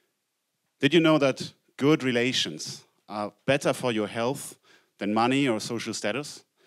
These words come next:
Close relationships at the age of fifty are a better indicator for a long life than our genes or I Q. How do we know this? Long-term data collection. So they can really show things that take decades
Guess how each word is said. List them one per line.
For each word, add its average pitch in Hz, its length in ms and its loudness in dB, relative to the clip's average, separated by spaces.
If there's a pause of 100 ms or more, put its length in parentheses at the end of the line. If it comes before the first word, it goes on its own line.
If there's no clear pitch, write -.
(300)
Close 139 300 0
relationships 135 680 0
at 113 100 -4
the 117 100 -4
age 120 260 -2
of 113 80 -6
fifty 160 600 -6 (320)
are 120 180 -2
a 110 80 0
better 143 360 -2
indicator 127 540 -2
for 117 220 -2
a 110 40 2
long 123 200 0
life 113 480 0
than 104 140 -6
our 101 180 -2
genes 117 380 -2
or 107 80 -4
I 101 100 0
Q. - 320 -6 (920)
How 101 160 -6
do 110 100 0
we 113 100 4
know 123 200 4
this? 175 340 -4 (720)
Long-term 127 680 0
data 110 220 -2
collection. - 460 -8 (960)
So 113 160 -8
they 110 100 0
can 120 200 -2
really 131 180 2
show 143 300 2
things 160 340 2
that 117 160 -4
take 110 360 -6 (180)
decades 127 680 -4